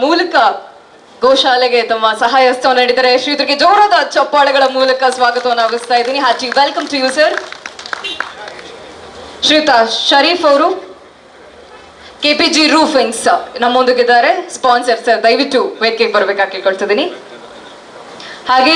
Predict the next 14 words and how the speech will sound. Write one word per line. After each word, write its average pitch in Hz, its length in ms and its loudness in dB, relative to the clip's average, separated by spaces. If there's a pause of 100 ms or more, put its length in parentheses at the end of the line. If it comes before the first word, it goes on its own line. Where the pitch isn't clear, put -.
ಶ್ರೀಮತಿ 262 380 2 (160)
ಪ್ರಭಾ 262 280 2 (200)
ಪ್ರಕಾಶ್ 254 420 0
ಅವರು 277 160 2 (200)
ಲಯನ್ಸ್ 247 360 2
ಕ್ಲಬ್ನ 233 280 0 (180)
ಅಧ್ಯಕ್ಷರು, 240 520 -2 (140)
ಮ್ಯಾಮ್ 214 240 0
ದಯವಿಟ್ಟು 226 380 -2
ಸ್ಟೇಜಿಗೆ 208 360 0
ಬರ್ಬೇಕಾಗಿ 196 420 0
ಕೇಳ್ಕೊಳ್ತಿದ್ದೀನಿ. 196 520 -2 (3750)
ಅರ್ಜುನ್ 294 360 4
ಅವರು 320 180 4